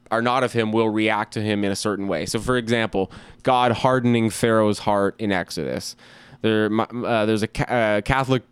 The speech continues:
Catholic priest that my, my friend Andrew was telling me about that, uh,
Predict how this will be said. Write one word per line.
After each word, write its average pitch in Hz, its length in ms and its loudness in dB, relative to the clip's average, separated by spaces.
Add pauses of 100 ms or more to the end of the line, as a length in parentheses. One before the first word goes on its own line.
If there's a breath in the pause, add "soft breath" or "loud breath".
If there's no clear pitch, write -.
(140)
Catholic 135 380 0
priest 113 340 -2
that 110 80 0
my, 101 220 0
my 101 160 -4
friend 101 220 -2
Andrew 101 240 0
was 98 100 -2
telling 98 260 0
me 101 80 0
about 95 320 0
that, 98 260 -2
uh, 87 380 -4